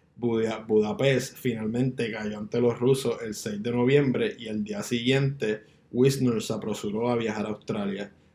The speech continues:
Allí vio cómo los húngaros intentaban huir por la frontera.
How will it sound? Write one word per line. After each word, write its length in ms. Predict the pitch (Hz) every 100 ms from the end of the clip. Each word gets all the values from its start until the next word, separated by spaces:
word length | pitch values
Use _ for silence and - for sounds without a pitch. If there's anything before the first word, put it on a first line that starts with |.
| _
Allí 260 | - 110 110
vio 280 | 123 139 131
cómo 220 | 120 113
los 160 | 120 127
húngaros 560 | 139 131 117 110 104
intentaban 680 | 110 104 107 101 104 110 117
huir 300 | 120 123 127
por 140 | 123
la 100 | 110
frontera. 720 | 95 104 98 - 107 104 98